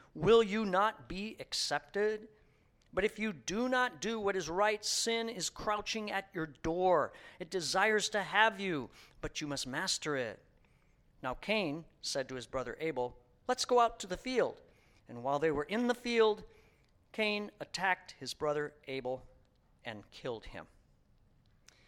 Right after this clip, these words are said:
So last week we began this generosity journey. Emprendemos este, esta trayectoria de generosidad. And we began by looking at our first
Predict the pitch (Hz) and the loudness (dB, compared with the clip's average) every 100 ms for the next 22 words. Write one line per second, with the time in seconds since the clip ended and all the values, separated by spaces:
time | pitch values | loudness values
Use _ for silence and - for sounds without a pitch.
0 | _ _ _ _ _ _ _ _ _ - | _ _ _ _ _ _ _ _ _ -12
1 | - 185 185 233 - 226 233 - 196 180 | -4 0 2 2 0 -4 -6 -6 -6 -6
2 | 160 156 175 180 165 - 143 156 151 147 | -8 -2 0 0 -4 -4 -4 -2 2 0
3 | 143 135 135 120 131 139 165 190 - _ | 0 -6 -10 -6 -4 -4 -6 -12 -20 _
4 | _ _ _ _ - 120 - 131 135 170 | _ _ _ _ -16 -10 -6 -2 0 0
5 | 175 175 - 143 135 - 135 - 139 135 | 0 -2 -4 -4 -4 -4 -6 -2 -4 -2
6 | 156 151 131 - 143 135 - 135 139 185 | -4 -4 -6 -8 -8 -6 -6 -4 -2 -4
7 | - _ _ _ _ _ _ _ _ _ | -8 _ _ _ _ _ _ _ _ _
8 | _ _ _ - 175 170 175 170 170 160 | _ _ _ -6 -2 0 2 0 -2 -10
9 | - _ - _ - 165 190 190 180 175 | -12 _ -20 _ -10 -6 -4 -2 -4 -6
10 | 180 - _ _ 139 160 147 208 262 240 | -10 -16 _ _ -12 -12 -6 -4 -2 0
11 | 160 151 165 170 _ _ _ _ 139 156 | 0 0 -4 -10 _ _ _ _ 2 2
12 | 165 175 220 240 196 175 - - 165 151 | 4 0 -2 -2 0 0 0 -2 2 2
13 | - - - 220 226 220 - | 0 -10 0 2 2 0 -6